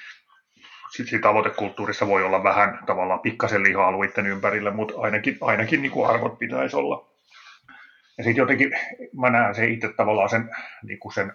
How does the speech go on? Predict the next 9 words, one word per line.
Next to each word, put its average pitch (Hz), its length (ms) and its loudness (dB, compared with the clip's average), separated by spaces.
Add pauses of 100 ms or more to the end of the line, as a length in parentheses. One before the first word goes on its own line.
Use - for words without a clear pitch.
arjen 110 420 2
toiminnan 101 420 0
muuttamisen 104 500 -4
jotenkin 107 300 -4
semmoisen 110 360 -6
johdonmukaisuutena, 107 1200 0 (680)
että - 340 -2 (300)
jos - 260 -10
työntekijät 120 560 2